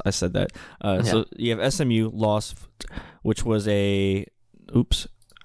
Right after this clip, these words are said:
Speaker 1: which was a fifty-four to thirty-two loss, and they scored a bunch of garbage time touchdowns.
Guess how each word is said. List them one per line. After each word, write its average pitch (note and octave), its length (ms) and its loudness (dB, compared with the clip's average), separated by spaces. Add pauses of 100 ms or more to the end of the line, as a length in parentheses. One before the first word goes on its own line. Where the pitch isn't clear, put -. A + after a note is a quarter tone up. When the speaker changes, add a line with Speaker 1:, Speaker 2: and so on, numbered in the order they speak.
(2500)
Speaker 1:
which A#2 160 0
was A#2+ 140 4
a A2+ 40 2
fifty-four C#3+ 460 0
to B2 60 2
thirty-two A#2+ 440 0
loss, G2 340 0
and G#2+ 120 0
they G#2 60 4
scored G#2+ 260 0
a G2 40 2
bunch G#2+ 300 4
of G#2 100 -4
garbage G2 320 2
time G2 160 0
touchdowns. F#2+ 600 0